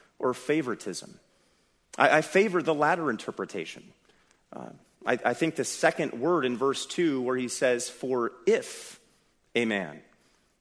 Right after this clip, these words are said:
that, that strongly suggests that what James is describing here is more hypothetical than it is recorded history. Th-, this reads more like,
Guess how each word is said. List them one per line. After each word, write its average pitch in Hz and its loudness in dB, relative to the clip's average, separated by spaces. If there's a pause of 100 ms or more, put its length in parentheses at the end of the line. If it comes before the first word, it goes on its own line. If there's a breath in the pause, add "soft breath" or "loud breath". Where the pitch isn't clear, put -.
(400)
that, 143 4
that 160 2
strongly 180 2
suggests 135 0
that 139 2
what 127 -2
James 165 -2
is 143 -4
describing 151 0
here 120 0
is 123 -2
more 131 0
hypothetical 131 0 (240 loud breath)
than 139 4
it 131 0
is 143 0
recorded 127 -2
history. - -6 (640 soft breath)
Th-, 180 6
this 185 2
reads 190 0
more 147 4
like, 135 4